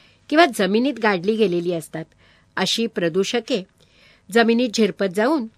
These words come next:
भूमिजलाचे प्रदूषण होते. कारखान्यांमधून बाहेर पडणाऱ्या काही अपशिष्टांचे म्हणजेच टाकाऊ पदार्थांचे अपघटन होते. त्यामुळे परिसरात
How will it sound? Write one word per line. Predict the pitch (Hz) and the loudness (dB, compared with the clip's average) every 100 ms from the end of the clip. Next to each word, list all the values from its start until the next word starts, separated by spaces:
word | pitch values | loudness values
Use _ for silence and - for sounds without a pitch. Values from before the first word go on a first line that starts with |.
| _ _ _ | _ _ _
भूमिजलाचे | 175 220 240 320 262 175 165 - 185 262 - - _ - | -4 0 2 2 2 -2 -4 -6 -8 -8 -10 -20 _ -6
प्रदूषण | 185 165 180 220 240 | -4 -2 -2 0 -2
होते. | 214 156 - 160 _ _ - _ - - - _ - | -2 -8 -10 -16 _ _ -20 _ -20 -20 -20 _ 4
कारखान्यांमधून | 220 220 - 277 320 370 370 330 269 311 | 6 6 2 4 6 8 8 6 6 4
बाहेर | 269 214 240 | 4 2 0
पडणाऱ्या | 233 220 233 240 | 0 0 2 0
काही | 240 208 196 | 0 0 2
अपशिष्टांचे | 220 - 208 - 214 - 190 185 - 151 - - - - | 0 2 -2 0 -4 -2 -2 -2 -6 -10 -14 -20 -20 -4
म्हणजेच | 254 277 202 - - - _ _ _ | 0 2 0 -4 -10 -14 _ _ _
टाकाऊ | 220 214 - 254 302 | 2 2 2 0 0
पदार्थांचे | 240 180 185 - 185 180 226 277 - | -2 -4 -4 -6 -8 -4 -4 -6 -6
अपघटन | 202 226 208 180 170 175 | -2 -2 -2 -6 -8 -8
होते. | 156 - 156 - _ _ _ _ 226 | -10 -12 -18 -18 _ _ _ _ -2
त्यामुळे | 190 175 175 214 302 _ - _ | -2 -2 -4 -6 -8 _ -20 _
परिसरात | 226 220 208 196 185 226 | -4 -2 -2 -4 -4 -6